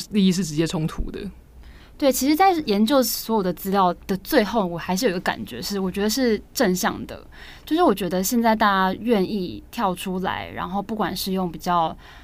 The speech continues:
Speaker 2: 呃，抗争的方法，或是例如说投书啊，或是我们自己在这边讨论这件事情，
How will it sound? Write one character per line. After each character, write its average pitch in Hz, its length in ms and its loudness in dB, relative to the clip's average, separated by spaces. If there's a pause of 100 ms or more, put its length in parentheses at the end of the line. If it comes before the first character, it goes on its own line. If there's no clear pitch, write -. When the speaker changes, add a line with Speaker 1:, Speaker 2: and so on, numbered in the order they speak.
(120)
Speaker 2:
呃， 175 140 -10
抗 226 240 0
争 214 100 0
的 190 80 -2
方 190 240 -2
法， 196 220 -4
或 202 160 -6
是 196 220 -4
例 185 80 -2
如 185 80 -4
说 175 380 -4
投 170 260 -8
书 185 200 -4
啊， 175 140 2
或 233 120 0
是 294 80 4
我 220 100 0
们 170 140 -4
自 294 120 0
己 208 60 2
在 185 140 -2
这 185 100 -4
边 190 140 0
讨 - 240 -6
论 196 160 -4
这 190 100 -4
件 190 120 -4
事 190 140 -4
情， - 220 -10